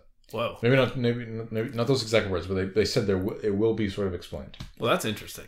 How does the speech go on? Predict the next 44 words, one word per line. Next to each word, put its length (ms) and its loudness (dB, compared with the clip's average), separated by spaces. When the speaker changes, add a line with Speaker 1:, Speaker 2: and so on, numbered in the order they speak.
Speaker 2:
Right. 220 -2
Speaker 1:
I 80 0
would, 200 -2
that 120 -2
would 40 0
Speaker 2:
And 100 0
Speaker 1:
surprise 300 4
Speaker 2:
so, 160 12
Speaker 1:
me 60 12
greatly. 340 6
Speaker 2:
but 140 2
the 60 4
thing 200 4
that 100 8
I 60 8
think 200 2
people 160 0
are 40 4
gonna, 140 0
people 200 -2
are 60 0
gonna 140 -2
hate 520 -8
Speaker 1:
Mm-hmm. 260 0
Speaker 2:
is, 800 0
you 100 0
know, 100 4
they 120 6
say 280 8
Discovery 480 4
takes 200 0
place 320 0
in 80 -2
the 80 -4
Prime 420 -4
Universe, 420 -6
and 80 -2
everything 240 2
we've 160 0
seen 200 -4
before 180 -4
the 140 -2
Abrams 240 -4
films 720 -8